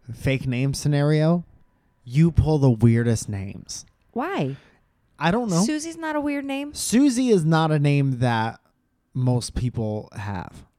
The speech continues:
Speaker 2: James?
Speaker 1: James is a very average, run-of-the-mill boy name.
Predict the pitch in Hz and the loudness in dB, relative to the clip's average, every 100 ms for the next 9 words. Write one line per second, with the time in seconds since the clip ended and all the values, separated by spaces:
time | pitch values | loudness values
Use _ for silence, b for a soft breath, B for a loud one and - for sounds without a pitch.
0 | _ 170 156 170 180 - b b b b | _ -12 -8 -10 -12 -18 b b b b
1 | b _ _ _ - 202 247 - - - | b _ _ _ 0 2 2 -4 -14 -16
2 | _ - _ 139 131 127 139 151 160 156 | _ -20 _ 4 6 6 6 6 4 2
3 | - 131 127 120 127 123 120 - 110 - | -4 -4 -2 0 2 2 0 -6 -10 -14
4 | _ _ _ _ _ _ _ _ - 117 | _ _ _ _ _ _ _ _ -8 -2
5 | 135 135 117 117 120 113 113 107 107 107 | 0 2 0 2 2 2 2 4 6 6
6 | 104 98 92 92 | 6 0 -4 -12